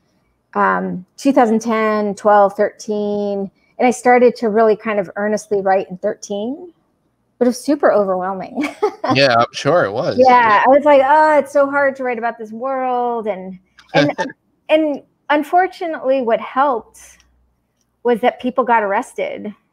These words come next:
Speaker 2: Yeah.
Speaker 1: And I was able to, to meet these people and verify lots of things. You know what I mean?
Speaker 2: Right,
Speaker 1: The
Speaker 2: right.
Speaker 1: course of the book definitely changed as lulzsec,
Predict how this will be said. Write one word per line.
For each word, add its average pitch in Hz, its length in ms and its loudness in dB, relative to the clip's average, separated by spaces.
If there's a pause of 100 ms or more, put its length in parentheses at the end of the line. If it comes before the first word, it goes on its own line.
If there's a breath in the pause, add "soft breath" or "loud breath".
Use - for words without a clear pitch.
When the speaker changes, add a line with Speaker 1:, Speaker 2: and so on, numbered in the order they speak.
(260)
Speaker 2:
Yeah. 107 380 -2 (320)
Speaker 1:
And 240 100 0
I 240 60 2
was 220 100 -2
able 233 320 2 (140)
to, 220 320 -4
to - 200 -10
meet 240 240 -4
these 233 160 -10
people 226 520 0
and 196 200 -2
verify 226 580 2
lots 220 280 0
of 233 120 -10
things. 208 540 -6
You 254 100 0
know 262 80 2
what 254 100 0
I 247 80 -2
mean? 247 340 -8 (300)
Speaker 2:
Right, 107 300 0 (100)
Speaker 1:
The 104 80 -8
Speaker 2:
right. 107 220 -4
Speaker 1:
course 277 340 0
of 262 80 -4
the 240 60 0
book 233 380 -2
definitely 226 320 -6
changed 208 1080 -8 (720)
as 214 260 2
lulzsec, 220 540 2